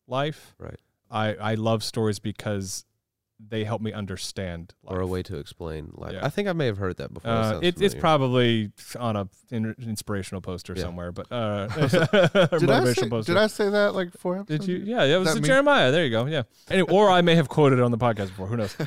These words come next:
Speaker 2: <laughs>
Speaker 1: Um,
Speaker 2: It's an original.
Speaker 1: and so
Speaker 3: It is now.
Speaker 1: it's, uh, no, I did not say this. <laughs>
Speaker 2: It's Randy's quote.
Speaker 3: You
Speaker 1: Nope.
Speaker 3: can,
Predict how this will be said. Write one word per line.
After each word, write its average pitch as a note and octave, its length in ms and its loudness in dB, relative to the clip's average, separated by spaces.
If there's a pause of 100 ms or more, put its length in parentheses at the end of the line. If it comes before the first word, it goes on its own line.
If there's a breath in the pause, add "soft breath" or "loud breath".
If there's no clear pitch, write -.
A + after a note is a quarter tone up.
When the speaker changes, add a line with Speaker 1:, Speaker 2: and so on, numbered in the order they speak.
(100)
Speaker 2:
<laughs> - 220 -12
Speaker 1:
Um, A#2 100 2
Speaker 2:
It's A3 140 0
an A#3 80 2
original. G#3+ 440 0 (200)
Speaker 1:
and D3+ 180 0
so D#3+ 380 6
Speaker 3:
It D3+ 100 4
is E3 140 0
now. C3+ 100 -4
Speaker 1:
it's, C3+ 240 -4
uh, D3+ 80 -8
no, C#3+ 200 2
I C#3+ 180 2
did E3+ 140 4
not B2+ 200 0
say F#2+ 140 -8
this. - 260 -14 (280)
<laughs> - 260 -2
Speaker 2:
It's B2 120 0
Randy's B2+ 320 2
quote. F#2+ 300 -2
Speaker 3:
You - 80 0
Speaker 1:
Nope. F#3 200 4
Speaker 3:
can, - 80 -10